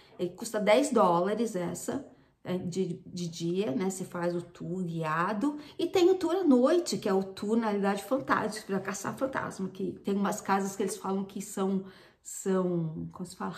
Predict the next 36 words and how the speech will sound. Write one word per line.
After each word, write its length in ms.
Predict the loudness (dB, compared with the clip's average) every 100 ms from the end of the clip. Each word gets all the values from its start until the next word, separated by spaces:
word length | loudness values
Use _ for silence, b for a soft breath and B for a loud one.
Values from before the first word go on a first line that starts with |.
| -6
hunting, 520 | -2 -2 -4 -8 -8 -10
né, 280 | -4 -4 -4 -10 -16 -16 B B B
tem 120 | -6
fantasma 500 | -4 -4 -2 0 0
morando 420 | 0 2 0 0
lá, 200 | -2 -2
então 200 | -4 -8
você 140 | -8 -8
vai 100 | -8
caçar 280 | -10 -12 -12
um 40 |
fantasminha 560 | -12 -12 -10 -8 -8 -8
por 200 | -8 -8
lá, 160 | -8
se 140 | -14 -14
vocês 280 | -12 -10 -10
gostam 320 | -10 -10 -12
desse 200 | -12 -14
tipo 120 | -16
de 80 | -20
coisa, 520 | -10 -6 -4 -4 -8 B B B B _
tem 220 | 4 4
também 260 | 4 2 2
programa 460 | 2 4 4 4 2
pra 200 | 4 4
isso, 400 | 2 -8 -14 -16 b b b _
tá? 320 | -2 -2 -4 B B B 0
É, 260 | 4 6
eu 160 | 8 6
vou 320 | 4 4 6
indicar 460 | 6 4 0 0 0
pra 100 | -2
vocês 720 | -4 -6 -2 0 2 0 -6
também 640 | -4 -2 0 0 -2 -6 -6
pra 120 | -6
fazer 260 | -2 -2